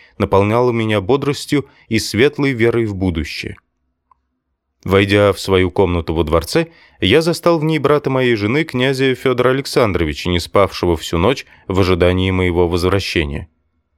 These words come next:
«Слава Богу! Наконец ты! Ну что?»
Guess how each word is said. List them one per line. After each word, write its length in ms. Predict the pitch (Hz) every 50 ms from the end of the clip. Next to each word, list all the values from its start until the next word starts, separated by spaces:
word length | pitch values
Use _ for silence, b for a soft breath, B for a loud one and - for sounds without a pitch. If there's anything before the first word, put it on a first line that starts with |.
| _ _ _ _ _ _ -
«Слава 320 | - - 98 90 82 85
Богу! 360 | 82 87 85 76 76 73 - _ _ _ _ _ -
Наконец 540 | - 104 98 - 104 98 98 98 - - -
ты! 240 | - 82 69 - _ _ _ _ _ _ _
Ну 120 | - 110 110
что?» 360 | - - - 85 71 -